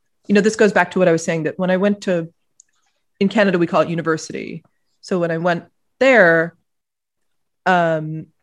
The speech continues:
and I s-, just, I was reading pretty widely, but the crime fiction that I really gravitated towards were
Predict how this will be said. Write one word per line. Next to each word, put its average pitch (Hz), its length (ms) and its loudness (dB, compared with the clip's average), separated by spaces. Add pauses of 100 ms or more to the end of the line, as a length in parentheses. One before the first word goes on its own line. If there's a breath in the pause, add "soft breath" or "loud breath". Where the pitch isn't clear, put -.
(160)
and 190 120 -2
I - 20 0
s-, 180 120 -6
just, - 340 -12
I 254 40 0
was 254 220 -4
reading 196 380 0
pretty 175 260 -8
widely, 160 440 -6
but 156 260 -10 (340)
the 185 60 -6
crime 208 360 -2
fiction 196 400 -8
that 165 100 -6
I 160 60 -4
really 165 340 -8
gravitated 165 580 -8
towards 160 480 -10
were 156 400 -10